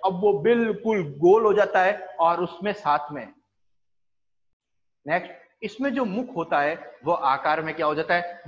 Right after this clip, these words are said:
गोल हो जाता है। तो next विशेषता क्या है, मुख गोल हो जाता है।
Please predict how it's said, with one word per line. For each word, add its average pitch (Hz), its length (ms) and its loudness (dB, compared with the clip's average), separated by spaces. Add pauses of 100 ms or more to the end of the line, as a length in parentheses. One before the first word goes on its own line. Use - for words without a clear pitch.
(120)
गोल 175 280 6
हो 185 100 4
जाता 180 320 0
है। 196 280 -4
तो 147 60 -8
next 160 260 -4
विशेषता 165 360 -6
क्या 160 200 -2
है, - 360 -6 (100)
मुख 208 300 -2 (1040)
गोल 180 260 4
हो 196 140 2
जाता 190 360 2
है। 190 180 0